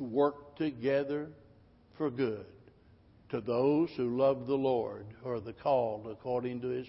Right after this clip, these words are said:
purpose." I don't know any better way to end than to say, "Look to Jesus."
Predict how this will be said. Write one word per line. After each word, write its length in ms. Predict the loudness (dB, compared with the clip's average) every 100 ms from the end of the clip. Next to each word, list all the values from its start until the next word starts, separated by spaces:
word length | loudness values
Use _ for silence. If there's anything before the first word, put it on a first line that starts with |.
| -6
purpose." 420 | -6 -6 -14 -18 -20 -20 -20 -20 -20 -8 4
I 180 | 6
don't 300 | 6 4 2
know 360 | 2 4 2 -2 -8 -2
any 240 | 2 2
better 400 | 4 4 4 4
way 540 | 6 6 6 4 0 -4 -18 -8
to 200 | -6 0
end 520 | 0 0 -2 -8 -12 -16 -20 -20 _ -20 -2
than 260 | 0 0 -2
to 100 | -2
say, 500 | 0 0 0 -6 -10 -20 -20 -20 -20 -20 _ -20 -20 -20 -20 _ _ -20 -20 -10
"Look 400 | -2 0 0 -2
to 120 | -2
Jesus." 580 | 0 0 0 -2 -8 -12